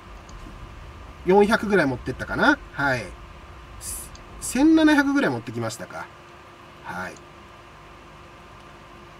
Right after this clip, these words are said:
というね、もう本当に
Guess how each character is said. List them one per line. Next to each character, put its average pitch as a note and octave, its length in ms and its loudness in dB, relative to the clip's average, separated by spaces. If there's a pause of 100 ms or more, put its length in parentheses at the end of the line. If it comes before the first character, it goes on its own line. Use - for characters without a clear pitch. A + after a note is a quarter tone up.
(1300)
と D#3+ 140 2
い C#3+ 80 4
う C3 160 0
ね、 E3+ 220 2
も D#3+ 220 2
う - 20 -6
本 A#3+ 180 2
当 C#4 140 0
に B3+ 360 0